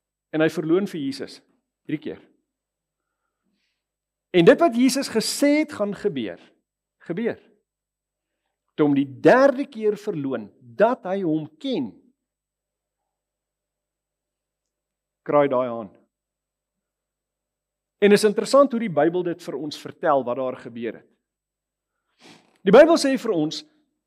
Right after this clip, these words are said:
Jesus het vir Petrus gekyk. Hulle oë het ontmoet. Nou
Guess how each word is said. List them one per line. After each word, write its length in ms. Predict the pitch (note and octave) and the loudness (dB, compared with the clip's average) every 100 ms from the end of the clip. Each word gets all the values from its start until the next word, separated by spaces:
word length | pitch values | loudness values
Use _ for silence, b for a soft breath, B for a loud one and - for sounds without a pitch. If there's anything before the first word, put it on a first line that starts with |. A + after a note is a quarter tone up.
| _ _ _ _ - | _ _ _ _ 0
Jesus 640 | G3 C4 C4+ C4 - - _ _ _ _ _ _ - | 6 6 6 0 -4 -20 _ _ _ _ _ _ -4
het 160 | D#3 | -2
vir 140 | F#3 - | -2 -4
Petrus 380 | G3 G3 F#3+ - | -2 -2 -6 -8
gekyk. 380 | - D3+ G#2+ - _ _ _ | -6 -4 -4 -10 _ _ _
Hulle 220 | C3 D#3+ - | -2 -2 -4
oë 300 | B3+ B3+ A#3+ | -4 -2 -2
het 80 | - | -4
ontmoet. 560 | F3+ E3 C3+ D3 - - _ _ _ _ _ _ _ _ _ _ _ _ _ _ _ _ _ _ _ _ _ - | -8 -8 -6 -6 -8 -20 _ _ _ _ _ _ _ _ _ _ _ _ _ _ _ _ _ _ _ _ _ 4
Nou 140 | F3+ | 4